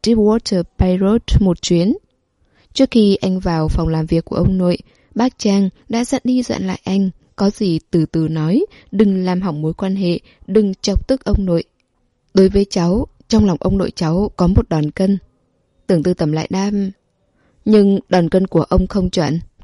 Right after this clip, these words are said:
cân thiếu. Ý của bác Trang là trong lòng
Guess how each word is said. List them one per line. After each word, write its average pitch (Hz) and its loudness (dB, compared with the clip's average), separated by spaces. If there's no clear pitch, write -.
cân 185 2
thiếu. 180 -2
Ý 170 4
của 202 2
bác 214 -2
Trang 180 0
là 202 0
trong 247 0
lòng 160 -2